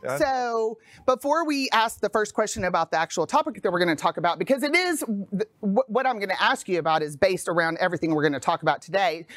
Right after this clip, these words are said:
Speaker 2: How did you guys become Updike Pugh? Why don't you share with the audience really quickly how that happened?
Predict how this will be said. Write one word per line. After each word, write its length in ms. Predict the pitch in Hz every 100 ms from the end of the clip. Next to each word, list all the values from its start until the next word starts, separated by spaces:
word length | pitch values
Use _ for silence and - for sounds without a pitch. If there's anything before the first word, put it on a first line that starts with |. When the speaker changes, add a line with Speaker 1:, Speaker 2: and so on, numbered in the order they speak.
| - - -
Speaker 2:
How 180 | 285 320
did 220 | 311 208
you 100 | 233
guys 260 | 226 202
become 480 | 196 190 180 175 175 -
Updike 520 | 180 - 147 - -
Pugh? 400 | - 156 127 - -
Why 160 | 170 170
don't 120 | 165
you 80 | 175
share 220 | 185 160
with 120 | 156
the 100 | 156
audience 360 | 143 147 135 -
really 180 | 131 143
quickly 320 | 139 - 139
how 160 | 139
that 240 | 139 170 175
happened? 480 | 139 113 92 98